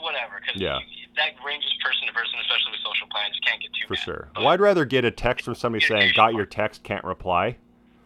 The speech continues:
Speaker 2: That,
Speaker 1: Yes,
Speaker 2: that'll buy
Speaker 1: yes.
Speaker 2: a person a week. I'll give 'em a week after that.
Speaker 1: Yeah, exactly. You tell me you can't talk, I'll leave you the hell alone
Speaker 2: Yeah.
Speaker 1: until you're ready to talk.
Speaker 2: Yeah, exactly.
Speaker 1: But
Speaker 2: Balls,
Speaker 1: see,
Speaker 2: balls in your
Speaker 1: that's
Speaker 2: court.
Speaker 1: why, but again, like, like I said, I, I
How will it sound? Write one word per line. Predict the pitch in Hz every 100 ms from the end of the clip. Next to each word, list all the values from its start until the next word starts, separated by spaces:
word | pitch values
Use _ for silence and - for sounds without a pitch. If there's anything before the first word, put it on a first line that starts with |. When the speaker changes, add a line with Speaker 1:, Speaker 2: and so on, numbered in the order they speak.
| _ _ _ _ _ _ _
Speaker 2:
That, | 123
Speaker 1:
Yes, | 180 175 92
Speaker 2:
that'll | 151 175 123
buy | 127
Speaker 1:
yes. | 117
Speaker 2:
a | -
person | 127 - 95
a |
week. | 82 131 101 - -
I'll | 120 139
give | 120
'em | 98 82
a | 80
week | 90 127 85
after | 73 82
that. | 85 87 85 - _ _ _ _ _ _ _ - - _ _ _
Speaker 1:
Yeah, | - - -
exactly. | - 233 - - -
You | -
tell | 202
me | 202
you | 208
can't | 214 208 208
talk, | 226 285
I'll | 160
leave | 202 214
you | 196
the | 180
hell | 202
alone | 196 - 254 -
Speaker 2:
Yeah. | -
Speaker 1:
until | 190
you're | 196
ready | 208
to | 220
talk. | 214 - -
Speaker 2:
Yeah, | 117
exactly. | 98 113 110
Speaker 1:
But | 87
Speaker 2:
Balls, | 98 101
Speaker 1:
see, | -
Speaker 2:
balls | 113 120 120
in | 123
your |
Speaker 1:
that's | 170
Speaker 2:
court. | 208 135 -
Speaker 1:
why, | 180 190 214 _ _ _ _ _ _ _ _ _ _
but | 180
again, | 185 254 185
like, | 147 131 - _ _ _ -
like | - -
I | -
said, | 320 -
I, | 123 120
I | 120